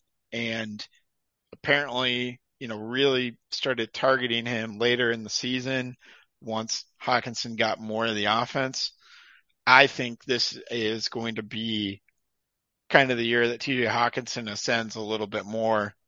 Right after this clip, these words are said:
in the eyes of the casual fan. Um, so give me Hockenson at number three.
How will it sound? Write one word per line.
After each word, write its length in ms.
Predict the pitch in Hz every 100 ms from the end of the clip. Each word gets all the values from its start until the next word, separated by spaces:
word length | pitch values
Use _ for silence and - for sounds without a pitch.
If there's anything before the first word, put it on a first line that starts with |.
| _
in 100 | 110
the 120 | 104
eyes 280 | 104 107 107
of 80 | 104
the 60 | 107
casual 460 | 127 101 101 98
fan. 500 | - 120 110 107 101 - - - - _ -
Um, 280 | - 95 87 71 123 _ _ _ _ _ _ - -
so 400 | - 117 98 110 _ _
give 140 | 139 143
me 100 | 123
Hockenson 580 | 127 127 143 127 120
at 80 | 110
number 280 | 117 107 110
three. 320 | - 113 104